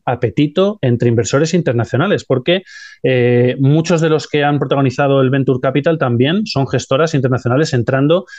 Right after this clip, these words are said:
en negocios españoles. Hemos registrado cifras de récord en el Venture Capital, como decía antes, dos mil quinientos millones de euros invertidos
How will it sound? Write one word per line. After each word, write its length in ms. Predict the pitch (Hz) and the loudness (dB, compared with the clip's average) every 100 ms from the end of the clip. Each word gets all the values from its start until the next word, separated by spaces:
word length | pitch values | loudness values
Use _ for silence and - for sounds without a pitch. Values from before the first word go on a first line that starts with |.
| - 123 | -8 -2
en 100 | 120 | 2
negocios 560 | 120 135 151 156 160 - | 2 2 2 0 0 -4
españoles. 640 | 123 - 123 127 120 - 156 | -2 0 0 2 0 0 0
Hemos 200 | 160 165 | 2 2
registrado 400 | 165 156 170 156 | 0 0 0 2
cifras 360 | 170 165 147 | 0 0 0
de 120 | 139 | 0
récord 320 | 135 160 202 - | 0 0 0 0
en 120 | 139 131 | 0 2
el 60 | |
Venture 280 | 135 139 135 | 2 0 0
Capital, 340 | 160 180 208 | 0 0 0
como 180 | 165 139 | 0 0
decía 260 | 127 143 147 | 0 0 -2
antes, 120 | 180 214 | 0 0
dos 160 | 143 135 | 0 2
mil 140 | 151 | 0
quinientos 520 | 143 147 151 147 131 - - - - - | 2 0 0 0 -2 -4 -20 -20 -10 0
millones 480 | 139 139 151 139 | 2 2 2 0
de 560 | 131 135 135 127 123 120 | 0 2 2 2 2 0
euros 440 | 160 165 139 123 139 | 0 2 2 2 2
invertidos 640 | 131 127 175 170 120 | 2 2 2 2 0